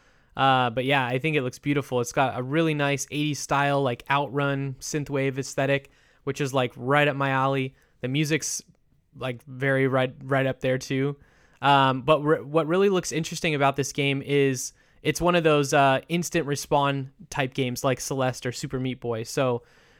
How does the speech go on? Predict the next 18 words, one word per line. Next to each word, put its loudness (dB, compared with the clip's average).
uh, 2
as 2
you -2
move 0
through -2
each, -8
they're, -4
like, -2
single -2
screens -4
of, -4
uh, -2
of -10
combat 0
that -8
you're -4
going 0
through. -4